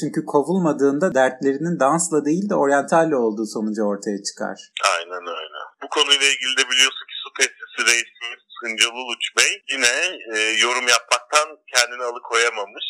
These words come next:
Speaker 2: Her konuyla ilgili bir fikri var biliyorsun. Onda ne gerekse.
Speaker 1: Tabii o da çok
Speaker 2: Evet.
Speaker 1: değerli bir gazeteci çünkü. Çok değerli bir gazetede çok değerli bir köşesi var. Hatta sayfası
Speaker 2: Tabii.
Speaker 1: var diye biliyorum.
Speaker 2: Tabii, çok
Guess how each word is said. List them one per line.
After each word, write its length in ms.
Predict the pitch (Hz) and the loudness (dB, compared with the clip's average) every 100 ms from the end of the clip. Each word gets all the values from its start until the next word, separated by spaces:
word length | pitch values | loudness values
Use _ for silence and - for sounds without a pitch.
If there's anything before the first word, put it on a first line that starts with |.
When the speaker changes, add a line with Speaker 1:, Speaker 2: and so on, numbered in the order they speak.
| - | 0
Speaker 2:
Her 180 | 107 - | 0 0
konuyla 360 | 113 107 104 | -12 -16 -16
ilgili 220 | 104 - - | -16 -18 -16
bir 80 | - | -16
fikri 220 | - 104 98 | -10 0 4
var 200 | 98 95 | 4 4
biliyorsun. 420 | 87 87 85 - 87 | -4 -12 -12 -14 -14
Onda 160 | 87 87 | -10 -8
ne 80 | 87 | -6
gerekse. 560 | 87 87 98 - - 98 - _ | -2 -2 -2 -6 0 0 -2 _
Speaker 1:
Tabii 280 | - 151 123 | 0 2 2
o 160 | 135 139 | 0 2
da 120 | 147 | 2
çok 140 | 151 107 | 2 2
Speaker 2:
Evet. 60 | |
Speaker 1:
değerli 380 | 135 135 131 127 | 4 6 4 2
bir 80 | 123 | -2
gazeteci 440 | 123 110 104 117 110 - | -2 -2 -4 -6 -6 -8
çünkü. 320 | 113 104 113 | -8 -8 -4
Çok 240 | 143 135 | -4 -2
değerli 420 | 139 131 127 127 123 | 0 2 2 0 -4
bir 100 | 117 | -2
gazetede 500 | 120 117 113 117 147 170 | -2 -2 -6 -4 -4 -4
çok 200 | 156 - | -6 0
değerli 320 | 123 120 120 120 | 2 2 0 -4
bir 80 | - | -6
köşesi 480 | 117 - - 143 | -6 -6 -6 -4
var. 220 | 123 113 180 - - | -2 -4 -6 -10 -6
Hatta 280 | 120 - | 0 2
sayfası 480 | - 147 135 147 - | 4 4 4 2 2
Speaker 2:
Tabii. 100 | 170 | 4
Speaker 1:
var 220 | 135 104 - - | 4 2 -2 -4
diye 160 | 120 113 | -2 0
biliyorum. 480 | 107 107 104 101 101 87 | 0 0 -2 -4 -10 -16
Speaker 2:
Tabii, 220 | - - - | -16 -18 -14
çok 100 | - | -14